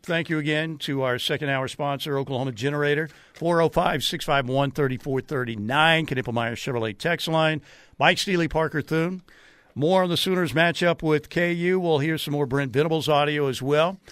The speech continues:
All that coming up next. Microwave ovens, custom kitchen deliveries.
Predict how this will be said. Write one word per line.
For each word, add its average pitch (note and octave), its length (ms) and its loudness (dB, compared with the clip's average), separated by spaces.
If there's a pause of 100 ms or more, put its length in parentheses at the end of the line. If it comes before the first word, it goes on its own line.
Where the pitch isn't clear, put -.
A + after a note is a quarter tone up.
(260)
All F3+ 240 6
that F3 220 2
coming D#3+ 180 0
up C#3 140 -2
next. D3 440 -2 (2250)
Microwave E3+ 600 2
ovens, D#3+ 480 0 (100)
custom D#3 420 -2
kitchen D#3 360 -2
deliveries. G#2+ 760 -4